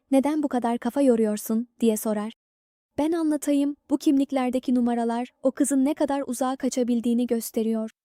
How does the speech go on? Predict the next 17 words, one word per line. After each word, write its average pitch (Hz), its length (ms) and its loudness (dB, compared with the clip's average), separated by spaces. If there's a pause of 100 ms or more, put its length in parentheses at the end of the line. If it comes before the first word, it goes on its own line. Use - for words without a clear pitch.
(240)
Bobby 277 300 8
buradan 277 340 0
kaçmaya 262 400 -4
çalışmadan 247 540 -2
önce 208 400 -4 (260)
kendini 226 380 2
buranın 269 340 2
tamircisi 233 600 -2
olarak 247 400 -2
tanıtan 220 500 -2
diğer 240 240 2
adam 214 340 -4 (160)
Bobby'nin 269 400 6
kafasına 240 460 -2
vurup 226 340 0
onu 220 220 2
bayıltıyor. 214 640 0